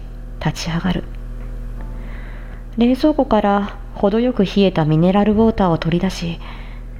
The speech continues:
ゆっくりと飲みながら、窓の外を眺めた。住宅街ということもあって、昼間は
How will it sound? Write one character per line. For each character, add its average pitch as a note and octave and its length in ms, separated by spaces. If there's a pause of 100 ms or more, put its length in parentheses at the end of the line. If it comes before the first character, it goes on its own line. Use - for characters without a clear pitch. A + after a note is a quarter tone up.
(180)
ゆ D#3 140
っ - 20
く - 240
り A#3+ 100
と F#3 120
飲 D#3+ 180
み F3 100
な F#3 140
が F#3+ 120
ら、 G3 160 (840)
窓 C4+ 260
の G#3 120
外 G#3+ 260
を F3 80
眺 D3+ 260
め F#3+ 100
た。 - 260 (1900)
住 E3 320
宅 G3 300
街 F3 240 (320)
と F#3 140
い F#3 80
う F#3 60
こ F#3+ 120
と A#3 120
も G3+ 160
あ - 20
っ G#3+ 60
て、 G3 340 (1080)
昼 C4 260
間 D#4 120
は A#3 320